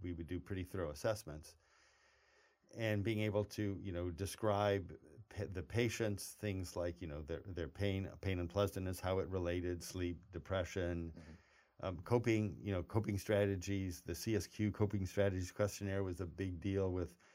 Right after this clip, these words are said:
Speaker 1: with Frank Keefe, and so
Speaker 2: And tell people a, a little bit, 'cause we have all kinds of people that follow
Speaker 1: Yeah.
Speaker 2: along. Uh, just take the, take that questionnaire and, and break down, what are some of the components, and what does
Speaker 1: Oh,
Speaker 2: that tell you?
Speaker 1: oh, yeah.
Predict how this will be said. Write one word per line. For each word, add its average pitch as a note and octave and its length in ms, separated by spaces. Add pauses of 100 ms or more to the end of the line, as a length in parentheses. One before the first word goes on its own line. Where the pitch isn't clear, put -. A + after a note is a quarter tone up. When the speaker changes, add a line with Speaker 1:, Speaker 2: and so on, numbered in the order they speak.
(260)
Speaker 1:
with F#2+ 140
Frank F#2 320
Keefe, G#2+ 420
and F#2+ 140
so F#2+ 380 (380)
Speaker 2:
And D#3+ 80
tell F3 160
people F3 400
a, A#2+ 260
a A#2+ 40
little A#2+ 240
bit, A#2+ 140
'cause A2 160
we B2+ 80
have A#2 120
all G#2+ 180
kinds A2 220
of E2+ 80
people F2 200
that F2 120
follow G2+ 180
Speaker 1:
Yeah. F#2 120
Speaker 2:
along. F#2+ 240 (400)
Uh, C#3+ 160
just D3+ 320
take C3+ 240
the, C3 140
take C3 320
that A#2+ 180
questionnaire A#2 720
and, G2+ 360
and A2 140
break A#2+ 220
down, A#2 340
what C3 360
are D#3 60
some D3+ 140
of C3+ 60
the - 60
components, A#2 420
and D#3+ 100
what C#3 80
does B2 80
Speaker 1:
Oh, - 20
Speaker 2:
that - 80
tell G#2 120
you? D3 60
Speaker 1:
oh, B2 160
yeah. C#3+ 200